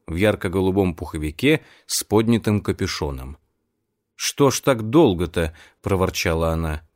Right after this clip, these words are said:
«Холод же собачий». Я жестом пригласил ее войти, но она, переминаясь на месте, сказала, что не может. «Мама не велела.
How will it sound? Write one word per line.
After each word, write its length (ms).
«Холод 400
же 140
собачий». 720
Я 180
жестом 440
пригласил 540
ее 220
войти, 500
но 240
она, 240
переминаясь 720
на 80
месте, 320
сказала, 480
что 180
не 160
может. 600
«Мама 320
не 160
велела. 580